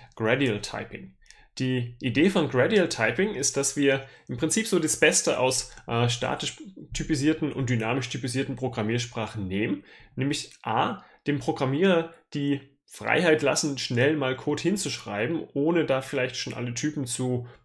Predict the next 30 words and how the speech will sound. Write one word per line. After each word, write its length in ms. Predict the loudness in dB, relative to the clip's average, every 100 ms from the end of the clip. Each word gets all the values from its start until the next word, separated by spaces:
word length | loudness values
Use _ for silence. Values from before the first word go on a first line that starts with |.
| -8
definieren 520 | -6 -2 0 0 0
oder 180 | 0 -2
zumindest 400 | 0 0 0 -4
zu 160 | -8 -6
annotieren 600 | -4 -2 -2 -2 -2 -4 -12 -20 -8
und 140 | -6
gleichzeitig 600 | 0 0 2 2 2 2
dann 180 | -2 -2
aber, 280 | 0 0 2
wenn 140 | 2
das 180 | 2 0
Programm 340 | -4 -6 -6 -6
vielleicht 320 | -6 -6 0
größer 340 | 2 2 2
wird 220 | 2 0 -8 -20 -10
und 160 | -4 -2
wir 80 | 0
den 160 | 0
Code 320 | 0 0 -2 -4 -12 -6
wartbarer 680 | -2 -2 -2 -2 0 2 0
und 140 | 0
lesbarer 560 | 0 -2 -2 -2 -2 -2
und 140 | -4
erweiterbarer 580 | -4 -2 -2 -2 -2 -2
machen 280 | -4 -4 -2
wollen, 220 | 0 0 -4 -18 -6
dann 200 | 0 2
doch, 280 | 2 0 -6 -18 -2
ähm, 280 | 2 4 2 -2
die, 420 | 0 2 0